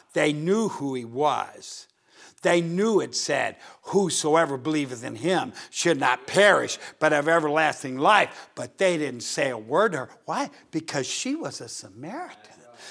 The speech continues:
And they were Jews, and they couldn't lower themselves to speak to this heathen woman. Amen. Hold your place there. Go to First Corinthians chapter six.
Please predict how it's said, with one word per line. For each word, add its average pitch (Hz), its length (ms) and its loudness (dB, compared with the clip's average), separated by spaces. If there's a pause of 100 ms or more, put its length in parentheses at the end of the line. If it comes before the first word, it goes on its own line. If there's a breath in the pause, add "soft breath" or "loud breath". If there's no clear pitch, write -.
And 131 200 -10
they 247 200 4
were 165 240 -6
Jews, 254 540 -2 (180 loud breath)
and 160 160 -4
they 247 140 2
couldn't 147 460 -4
lower 208 280 4
themselves 147 680 4 (220 loud breath)
to - 120 0
speak - 460 0
to 135 100 -4
this 196 300 2 (180 loud breath)
heathen 175 580 0 (240 loud breath)
woman. 147 600 2 (160)
Amen. 180 600 2 (1080 loud breath)
Hold 254 180 0
your 208 80 -8
place 196 340 2
there. 151 140 0
Go 196 120 4
to 208 60 0
First 190 320 -2
Corinthians 151 420 -4
chapter 151 280 -4
six. - 560 -12